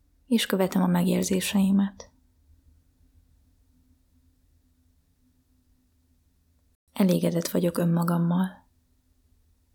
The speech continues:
Elfogadom magam. Szeretem magam.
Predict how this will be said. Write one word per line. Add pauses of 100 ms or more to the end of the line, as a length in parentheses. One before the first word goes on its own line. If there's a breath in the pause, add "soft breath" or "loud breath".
(2500)
Elfogadom
magam. (3500)
Szeretem
magam.